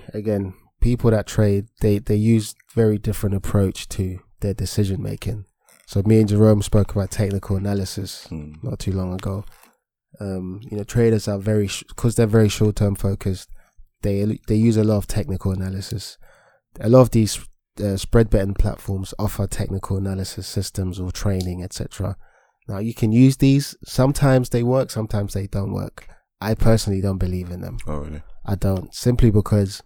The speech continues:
Speaker 1: it's like, it's, it's a tool that everyone has, right? And with, with markets, when everyone has the same information, whatever value you can extract just disappears because
Speaker 2: Mm.
Speaker 1: everyone can do it.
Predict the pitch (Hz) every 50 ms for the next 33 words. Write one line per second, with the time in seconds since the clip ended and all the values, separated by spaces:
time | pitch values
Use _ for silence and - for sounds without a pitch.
0 | _ _ - - - - - - - _ _ _ _ _ _ _ - _ - 120
1 | 107 101 117 117 113 110 107 101 - - - - 110 117 - - - - 123 113
2 | - 123 110 - - - 139 139 135 127 117 107 - - 120 117 113 113 110 107
3 | 104 101 98 101 101 92 - - 98 98 107 113 - 147 - - _ _ _ _
4 | - 117 107 107 110 123 131 131 - - - - - - 117 120 123 120 - -
5 | - - - _ _ _ - 110 110 113 113 110 - - 95 92 98 101 98 110
6 | 120 120 123 117 - _ _ _ _ _ _ - 120 117 113 117 113 113 107 107
7 | 107 107 - 107 - - 113 107 101 101 98 - - 101 101 104 110 - - 123
8 | 135 151 - _ _ _ _ - _ _ _ _ _ _ - 107 107 107 113 117
9 | 110 110 104 98 110 110 117 113 110 107 - - 107 104 - - - - 107 -
10 | - - - 95 - - 104 - - 101 - - 107 - 147 - - - - -
11 | - 78 73 80 113 107 107 104 104 98 95 - - 98 92 98 95 80 - -